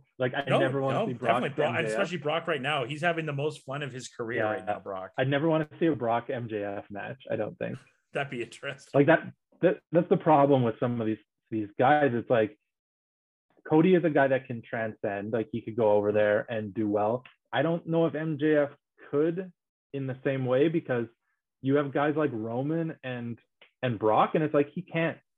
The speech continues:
Speaker 1: he's never gonna, he's never gonna be a believable, like, talent against those guys,
Speaker 2: He might
Speaker 1: unless
Speaker 2: just
Speaker 1: he's
Speaker 2: be
Speaker 1: got, like, a
Speaker 2: Miz.
Speaker 1: Wardlow.
Speaker 2: Yeah, he might just be Miz.
Speaker 1: Unless he's, even Miz, like,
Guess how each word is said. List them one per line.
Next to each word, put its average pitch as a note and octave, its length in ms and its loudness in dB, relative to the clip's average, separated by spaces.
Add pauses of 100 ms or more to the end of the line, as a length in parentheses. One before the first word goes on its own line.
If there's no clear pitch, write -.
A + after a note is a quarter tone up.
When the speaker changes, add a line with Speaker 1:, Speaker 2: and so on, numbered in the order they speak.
(160)
Speaker 1:
he's D3 120 0
never D3 320 2
gonna, C#3 240 0 (220)
he's B2+ 160 -10
never D3+ 380 0
gonna C#3+ 200 -2
be C3 380 -4 (140)
a C3 80 -4
believable, B2+ 920 -2 (840)
like, A2+ 200 -6 (160)
talent C#3 360 0
against A2 300 -8
those A2 220 -2
guys, G#2 160 -4
Speaker 2:
He A#2 80 -10
might A#2+ 100 -2
Speaker 1:
unless B2+ 140 2
Speaker 2:
just B2+ 60 -6
Speaker 1:
he's B2 80 0
Speaker 2:
be B2 60 -2
Speaker 1:
got, D3 180 2
like, A2+ 120 0
a A#2+ 40 0
Speaker 2:
Miz. A2 100 0
Speaker 1:
Wardlow. A2 460 0 (640)
Speaker 2:
Yeah, A2+ 120 -10
he A2+ 60 -10
might A#2 160 -10
just A#2+ 140 -18
be A2 60 -12
Miz. A#2+ 180 -8
Speaker 1:
Unless B2+ 160 -2
he's, C3+ 160 0 (540)
even E3+ 320 6
Miz, F3+ 320 6
like, A#2+ 240 0